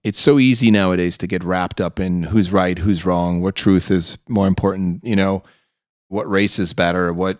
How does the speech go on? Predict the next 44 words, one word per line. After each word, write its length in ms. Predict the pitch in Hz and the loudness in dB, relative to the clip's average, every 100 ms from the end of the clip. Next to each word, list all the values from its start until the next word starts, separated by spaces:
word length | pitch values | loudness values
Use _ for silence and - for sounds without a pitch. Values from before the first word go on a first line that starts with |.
| - | -10
who's, 400 | 92 104 90 - 107 | -4 -2 -2 -4 -8
which 340 | 104 101 110 | -4 -2 0
scientist 640 | - 101 101 95 95 - - | 0 2 0 0 -2 -4 -6
has 320 | 95 92 - | -4 -4 -6
the 120 | 90 | -2
real 180 | 95 98 | 0 2
numbers 520 | 95 92 87 87 85 | 2 2 0 0 -2
and 140 | 92 | -2
so 160 | - 95 | 0 0
forth. 420 | - 90 87 - _ _ _ _ _ _ - | 2 2 2 -2 _ _ _ _ _ _ -4
It's 200 | 123 175 | 2 4
all 160 | 175 | 4
just 300 | 139 123 - | 2 -2 -4
a, 140 | 104 90 _ _ - | -6 -8 _ _ -14
a 80 | 101 | -10
back 320 | 95 98 98 | -4 -4 -2
and 120 | 101 | -8
forth, 380 | 90 101 95 87 | -8 -6 -6 -6
who's 220 | 98 87 | -6 -4
right, 260 | 90 85 85 | -2 -2 -4
who's 240 | 90 80 | -4 -4
wrong. 300 | 85 85 85 | -2 -2 -2
There's 160 | 95 98 | -2 0
no 120 | 120 | 2
love 240 | 95 87 87 | 2 -2 -4
in 120 | 87 | -6
that. 280 | 85 85 71 | -6 -10 -12
I 60 | |
would 120 | 98 104 | -10 -10
just 200 | 98 - | -8 -6
say, 360 | 107 101 98 _ _ _ _ _ | -6 -6 -8 _ _ _ _ _
start 320 | - - 156 | -6 0 2
with 100 | 175 117 | 4 4
loving 280 | 104 107 | 4 4
yourself 600 | 101 92 82 82 85 - _ | 2 0 -6 -8 -10 -14 _
and, 320 | 92 92 87 - | -10 -6 -6 -8
and, 400 | 85 92 85 85 | -12 -8 -8 -8
uh, 340 | 90 87 85 _ _ - | -10 -10 -12 _ _ -12
and, 240 | 101 98 - | -6 -6 -2
and 120 | 107 | -2
just 340 | 117 - - - _ _ _ _ _ _ | 0 -2 -8 -16 _ _ _ _ _ _
work 260 | 127 131 120 | 4 4 4
on 140 | 110 | 0
that. 240 | 90 80 | -2 -6